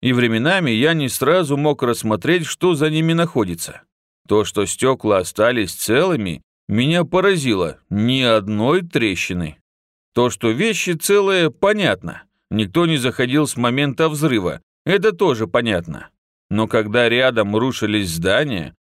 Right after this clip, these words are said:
а здесь все целое, вероятно, дело не только в прочности бетона, но и в особенностях всей конструкции. Как подземная стоянка уцелела,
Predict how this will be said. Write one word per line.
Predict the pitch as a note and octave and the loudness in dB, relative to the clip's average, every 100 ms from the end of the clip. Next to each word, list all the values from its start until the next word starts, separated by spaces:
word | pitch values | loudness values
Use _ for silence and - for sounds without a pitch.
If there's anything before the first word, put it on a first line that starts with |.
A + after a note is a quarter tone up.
| _ | _
а | G#2+ G#2 | -2 -2
здесь | F2 G#2+ B2+ | -2 -4 -4
все | - - A#2+ F2+ | -6 -4 -2 -2
целое, | - F#2+ F2+ D#3 G3 A2 - _ _ _ _ _ - | -4 -2 0 2 0 -2 -6 _ _ _ _ _ -2
вероятно, | A2+ A#2+ C3 G3 A3 G#3+ | 2 2 4 2 0 -2
дело | F#3 G3+ A3 A3 | 0 2 2 2
не | G#3+ | 0
только | E3+ G#3 G#3 G3 | 0 0 2 -2
в | E3 | 0
прочности | G3 G3 E3+ E3 D#3+ - | 0 0 0 0 -2 0
бетона, | E3 E3 - A2+ F#2+ E2+ - _ | 0 0 0 0 0 -4 -8 _
но | A2+ C#3 | -2 0
и | B2+ | 0
в | A2 G#2+ | 2 2
особенностях | G#2+ - G3 E3+ C3 A2 - A#2+ | 0 0 2 2 0 -4 -2 -4
всей | - - E3+ D#3+ | -2 -2 0 0
конструкции. | D#3+ D#3+ D#3+ - A2+ E2+ - F2 - - _ _ _ _ _ _ - | 0 0 0 -2 -4 -4 -6 -8 -10 -18 _ _ _ _ _ _ 0
Как | C#3 - | 0 2
подземная | B2+ G#2+ B2+ C3 A2+ G#2 | 0 0 0 0 0 -2
стоянка | - G#2 F#2+ A#2 F#3+ F#3 | 0 0 2 2 0 0
уцелела, | E3+ - A#2 G2 F#2 E2+ | 0 0 -2 2 2 0